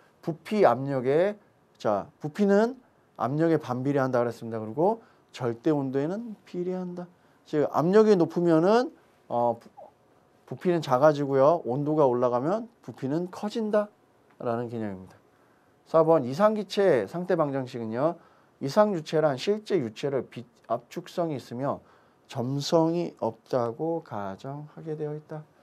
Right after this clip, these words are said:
자, 여기서는 지금 샤를의 법칙, 이게 설명이 틀렸죠. 절대 온도에 비례한다라고 써야지 맞겠죠.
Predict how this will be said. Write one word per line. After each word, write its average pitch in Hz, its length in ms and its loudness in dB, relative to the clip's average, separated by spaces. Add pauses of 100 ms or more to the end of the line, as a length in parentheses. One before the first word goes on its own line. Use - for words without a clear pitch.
(260)
자, 110 60 -8
여기서는 120 320 -6
지금 143 320 -6 (300)
샤를의 202 460 0
법칙, 139 360 -6 (500)
이게 131 300 -4
설명이 160 360 -4
틀렸죠. 156 600 -2
절대 110 360 -8
온도에 123 420 -2 (440)
비례한다라고 180 1400 -2
써야지 127 420 -4
맞겠죠. 107 880 6